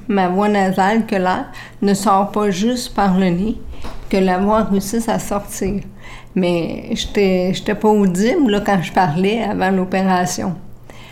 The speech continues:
Suite à cette opération-là, j'ai fait encore la réadaptation pour la voix. J'ai été voir des professeurs de voix.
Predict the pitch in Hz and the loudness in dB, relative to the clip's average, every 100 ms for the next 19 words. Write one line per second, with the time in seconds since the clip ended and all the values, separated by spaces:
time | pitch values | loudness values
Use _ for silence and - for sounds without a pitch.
0 | - - - - - 220 220 220 202 220 | -20 -20 -18 -12 -2 2 2 2 2 0
1 | 220 202 190 185 - 190 180 185 196 220 | 2 4 4 2 2 0 2 2 2 4
2 | 233 220 165 190 190 185 175 - - 214 | 2 2 0 0 2 0 -2 -6 -8 -6
3 | 196 185 185 185 208 226 254 226 196 208 | -4 -2 -4 0 4 4 4 4 4 2
4 | 185 185 190 185 185 208 190 - - - | 2 2 2 0 0 -2 -2 -4 -18 -20
5 | - - - 226 220 190 185 170 151 175 | -20 -8 2 4 6 4 4 2 2 2
6 | 254 240 185 - 196 196 196 190 - 202 | 2 0 -2 -2 0 2 2 0 -2 -4
7 | 196 233 233 226 214 180 156 160 - 269 | -2 -2 0 0 2 2 0 -2 -2 -4